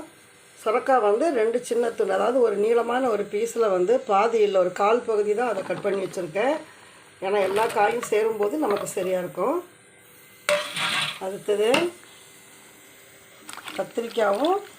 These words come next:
ஆ, உங்களுக்கு பார்க்குறதுக்கு நீளமா இருக்கு, இதுதான் வந்து சுவையா சாப்பிட்றதுக்கு ரொம்ப நல்லாயிருக்கும். அதனால தான் நான் நீட்ட நீட்டமா கட் பண்ணி போட்டிருக்கேன்.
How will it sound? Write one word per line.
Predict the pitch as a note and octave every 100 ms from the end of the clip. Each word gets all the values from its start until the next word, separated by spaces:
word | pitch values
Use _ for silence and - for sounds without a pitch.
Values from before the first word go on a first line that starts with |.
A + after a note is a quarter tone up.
| - - -
ஆ, | G#3 F#3 F3+ F3+ F3+ F3 - - - - - - - - - - - - - - -
உங்களுக்கு | G#3+ G#3+ G#3+
பார்க்குறதுக்கு | A#3+ C#4 C4+ A#3+ A#3+ A#3
நீளமா | A3 A3 A3 G#3+ F#3+
இருக்கு, | - A#3 D#4+ B3+
இதுதான் | G#3+ A#3+ A#3
வந்து | G#3+ A3+ -
சுவையா | G#3 G#3 G#3+ G#3+
சாப்பிட்றதுக்கு | G3+ G3 G3+ G3 F#3+ F#3+
ரொம்ப | F#3+ F#3
நல்லாயிருக்கும். | F3+ F3+ F3+ F#3+ A#3 D#4+ F4 - - - - - - - - - - - -
அதனால | F#3 G#3 G#3+ B3+
தான் | A3
நான் | F#3+
நீட்ட | G3 G#3 G#3
நீட்டமா | G3 G3 G3
கட் | -
பண்ணி | F#3+ F#3 F#3
போட்டிருக்கேன். | D#3+ F3 F3+ A3